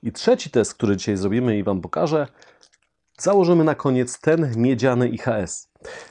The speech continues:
i zobaczymy, czy warto w ogóle inwestować w miedziany I H S. Co prawda on jakoś kosmicznie drogi nie jest, z tego co pamiętam kosztuje chyba czterdzieści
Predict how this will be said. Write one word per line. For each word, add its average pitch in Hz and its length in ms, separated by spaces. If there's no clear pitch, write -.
i 110 60
zobaczymy, 123 540
czy - 200
warto 123 800
w 101 120
ogóle 107 300
inwestować 101 580
w 104 40
miedziany 104 360
I 104 100
H - 160
S. 160 640
Co - 100
prawda 143 240
on 151 100
jakoś 135 360
kosmicznie 131 680
drogi 117 280
nie 160 140
jest, 143 340
z - 60
tego 113 200
co - 100
pamiętam 113 360
kosztuje 107 480
chyba 98 420
czterdzieści 113 760